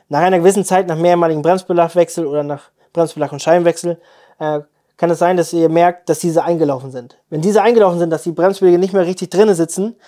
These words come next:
ist es ganz wichtig, dass die dann erneuert werden. Wenn ihr sie erneuert, bitte nach den Herstellervorgaben die Drehmomente einhalten und auch das Spezialwerkzeug benutzen, wie auch bei den Repsätzen.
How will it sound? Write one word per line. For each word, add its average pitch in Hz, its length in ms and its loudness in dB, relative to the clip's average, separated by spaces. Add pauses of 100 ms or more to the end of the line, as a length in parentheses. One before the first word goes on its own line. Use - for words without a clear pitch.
(160)
ist 156 60 -4
es 156 120 -4
ganz 208 260 0
wichtig, 196 240 -2
dass 170 120 -10
die 190 80 -2
dann 170 100 0
erneuert 156 400 -2
werden. 117 320 -14 (560)
Wenn 180 140 2
ihr 226 100 -4
sie 220 80 2
erneuert, 208 560 2 (400)
bitte 202 400 0
nach 175 140 -2
den 165 100 -8
Herstellervorgaben 180 720 0
die 165 120 -4
Drehmomente 196 400 0
einhalten 185 580 -2 (120)
und 165 180 -6
auch 160 80 -6
das 165 140 -4
Spezialwerkzeug 170 760 -2
benutzen, 165 480 -8 (180)
wie 160 140 2
auch 156 100 4
bei 160 120 2
den 151 140 -2
Repsätzen. 135 680 -8